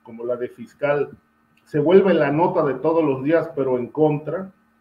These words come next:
a mí me parece que es un personaje que ya estorba en, en la estructura de, de la, de la Procuración de Justicia,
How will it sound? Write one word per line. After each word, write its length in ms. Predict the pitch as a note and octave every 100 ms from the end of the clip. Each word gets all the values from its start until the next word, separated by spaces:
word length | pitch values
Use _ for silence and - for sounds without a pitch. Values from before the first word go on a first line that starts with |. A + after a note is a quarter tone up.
| _
a 40 | C3
mí 100 | F3+
me 100 | G#3
parece 380 | G3+ E3+ F#3 F#3
que 80 | D#3
es 60 |
un 140 | F#3+ F#3+
personaje 580 | C#3+ C3+ C#3 D#3+ E3
que 100 | -
ya 100 | A#2+
estorba 560 | C#3 - D3 D#3+ D#3 A2 G#2
en, 180 | G2 G#2+
en 100 | A2
la 80 | A#2
estructura 520 | - G#2 - C3 B2 A#2+ - A2+
de, 260 | A#2 A2
de 140 | G#2 A#2
la, 120 | A2+ - _
de 100 | A2+
la 100 | G#2+ G#2 -
Procuración 580 | B2+ B2 B2+ A2+ B2+ B2
de 80 | B2+
Justicia, 680 | E3 E3 D#3 C#3 C3+ -